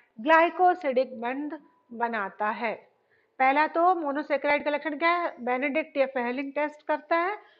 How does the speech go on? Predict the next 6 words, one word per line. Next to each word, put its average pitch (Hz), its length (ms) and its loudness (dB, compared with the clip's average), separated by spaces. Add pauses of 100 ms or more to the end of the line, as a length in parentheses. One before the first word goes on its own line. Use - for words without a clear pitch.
(160)
और 302 80 -2
दूसरा 311 340 0
glycosidic 269 800 -4 (300)
bond 240 300 -2
की 311 180 -8
प्राप्ति। 196 600 -6